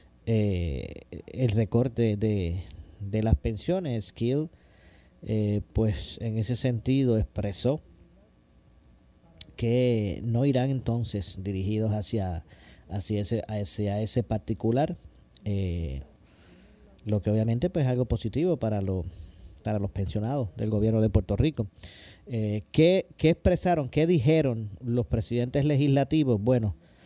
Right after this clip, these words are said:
pues tanto, eh, Rafael Tatito Hernández como José Luis Dalmau reaccionaron a la determinación de, de la Junta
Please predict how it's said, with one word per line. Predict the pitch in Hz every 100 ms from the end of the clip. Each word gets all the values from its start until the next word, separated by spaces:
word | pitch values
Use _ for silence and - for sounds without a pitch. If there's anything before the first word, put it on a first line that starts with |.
| - - -
pues | 113
tanto, | - 135 170 180 190 - - _ _ _ _
eh, | 139 127 120 117 110 110
Rafael | 120 123
Tatito | 123 143 143
Hernández | 135 135 143
como | 143 131
José | 123 110
Luis | 117
Dalmau | 123 131 135 143
reaccionaron | 123 117 - 117 127 135 113 110 - - - - - _ -
a | 113
la | 110
determinación | 113 104 110 107 107 - 120 131
de, | 131 120 104 90
de | 120
la | 113
Junta | 135 120 98 104